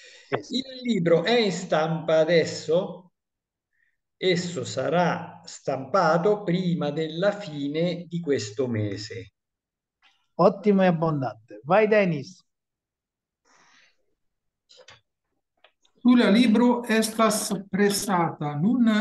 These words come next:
Speaker 3: Yes, ĝi estos presita antaŭ la fino de tiu ĉi monato. Il libro in stampa adesso?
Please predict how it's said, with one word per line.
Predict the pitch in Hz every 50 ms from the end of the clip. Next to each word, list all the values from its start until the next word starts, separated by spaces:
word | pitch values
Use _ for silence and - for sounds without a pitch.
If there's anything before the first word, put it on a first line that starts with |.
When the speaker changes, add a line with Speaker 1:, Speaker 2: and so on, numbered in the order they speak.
| 208 214 - - _ _ _ _ _ _ _ _ _ _ _ _ _ _ _ _ _ _ -
Speaker 3:
Yes, | 160 196 254 240 202 - - - - 156 156 - - - - - -
ĝi | 156 196 214 202 190 180
estos | 147 - - - 165 139 - - -
presita | 170 170 165 - - 233 233 233 - - - 220 220 214 185
antaŭ | 185 214 208 202 202 202 202 202 208 208 180 170
la | 170
fino | 170 - - 214 208 214 208 208 202 208 208 208 - - - _ _ _ _ _ _ - 143 156
de | 165 160 147 -
tiu | - 240 247 247 247 240 - -
ĉi | - 196 196 202 202
monato. | 196 196 185 156 135 120 - - 123 117 113 117 _ _ _ _ _ _ _ _ _ _ _ _ _ - - _ _ _ _
Il | 147 139 143
libro | 175 220 196 147 147 147 147
in | 143 135
stampa | - - 175 160 - -
adesso? | 196 185 185 180 160 - - - - 233 240 247 240 - - _